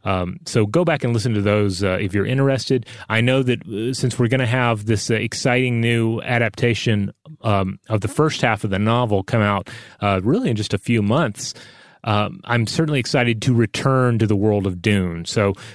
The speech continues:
be on the lookout. We'll probably bust those Dune episodes, uh, back into the vault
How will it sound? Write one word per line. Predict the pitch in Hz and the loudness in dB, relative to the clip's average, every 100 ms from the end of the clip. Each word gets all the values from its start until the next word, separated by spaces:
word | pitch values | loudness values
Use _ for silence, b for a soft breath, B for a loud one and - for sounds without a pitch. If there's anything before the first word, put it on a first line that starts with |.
| B - | B 0
be | 160 | 2
on | 196 | 2
the | 170 | 2
lookout. | 151 - 120 110 - - b b | 0 0 0 0 -4 -16 b b
We'll | 127 | -4
probably | 120 156 143 135 113 101 _ | 0 0 2 0 -2 -10 _
bust | 135 127 - | -2 -2 0
those | 131 110 | 0 2
Dune | 104 120 120 | 0 0 0
episodes, | 110 107 120 110 98 87 | 0 0 0 0 0 -4
uh, | 104 110 95 | -2 -2 -2
back | 92 110 107 - | 0 0 0 -2
into | 110 104 | -4 -2
the | 98 | -2
vault | 87 101 101 - | 2 2 0 -6